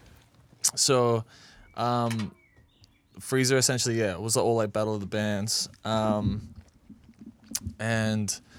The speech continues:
there was one gig I played with, like, one of my first bands I was in when I was, like, fifteen. I remember just the kick being so, like, it dominated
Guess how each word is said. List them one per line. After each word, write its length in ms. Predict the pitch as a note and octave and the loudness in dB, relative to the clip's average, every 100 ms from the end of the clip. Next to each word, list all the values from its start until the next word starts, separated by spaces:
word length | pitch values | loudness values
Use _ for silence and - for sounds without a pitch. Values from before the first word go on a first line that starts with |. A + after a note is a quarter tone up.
| - - | -20 -20
there 80 | - | -4
was 180 | - A#2 | 0 4
one 180 | D3 D3+ | 6 6
gig 140 | D#3 D#3 | 6 4
I 80 | |
played 420 | C3 C3+ B2 A2 G#2 | 4 4 4 4 0
with, 460 | - - - A#2+ | -8 -18 -10 -2
like, 200 | A#2+ A2+ | 0 2
one 100 | A2+ | 2
of 60 | A2+ | 0
my 80 | A2 | 0
first 320 | - A2+ A2 | 0 -2 -2
bands 260 | G#2 G#2 G2+ | -4 -4 -4
I 60 | |
was 160 | G2 G2+ | -6 -6
in 280 | G2+ G2 G#2+ C#3 - | -8 -10 -10 -14 -16
when 140 | A#2 G#2+ | -8 -6
I 40 | |
was, 120 | G#2 | -6
like, 120 | G#2+ | -10
fifteen. 520 | - A2+ - G2 F#2+ G#2+ - _ - - - _ _ - | -10 -12 -10 -10 -10 -12 -16 _ -20 -20 -20 _ _ -12
I 20 | G#2+ | -6
remember 180 | C3 E3 | -4 -2
just 200 | B2+ - | -2 -4
the 80 | |
kick 400 | G#2 - B2 C3 - | -8 -8 -8 -8 -8
being 320 | A#2 A2 G#2+ | -4 -4 -2
so, 680 | G2+ - - - A#2 A#2+ A#2+ | -2 -2 0 2 4 4 2
like, 200 | - B2 - | 2 0 0
it 280 | A#2 A2+ G#2+ | -4 -6 -6
dominated 680 | F#2+ G#2+ A2+ A2+ A2 G2+ | -4 -2 -4 -4 -4 -8